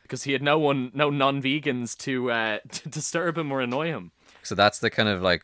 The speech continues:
Speaker 2: what he doesn't do. And then it goes through his daily life, saying what he has for breakfast, the supplements he takes, what he has for lunch, and then this is brilliant.
Speaker 1: This is
Speaker 2: If the
Speaker 1: brilliant.
Speaker 2: claimant's destination was within an hour walking distance, he would normally walk there to avoid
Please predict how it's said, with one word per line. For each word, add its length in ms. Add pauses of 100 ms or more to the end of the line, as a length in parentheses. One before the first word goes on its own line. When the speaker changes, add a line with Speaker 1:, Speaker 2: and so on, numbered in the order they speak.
(100)
Speaker 2:
what 180
he 80
doesn't 320
do. 260
And 140
then 320
it 140
goes 300
through 600
his 200
daily 340
life, 560 (540)
saying 460
what 120
he 60
has 240
for 100
breakfast, 800 (720)
the 220
supplements 560
he 40
takes, 600
what 180
he 80
has 240
for 480 (220)
lunch, 600
and 220
then 360 (360)
this 240
is 80
brilliant. 380
Speaker 1:
This 160
is 80
Speaker 2:
If 40
the 80
Speaker 1:
brilliant. 220
Speaker 2:
claimant's 360
destination 520
was 160
within 220
an 100
hour 160
walking 260
distance, 320
he 120
would 120
normally 320
walk 300
there 200
to 160
avoid 320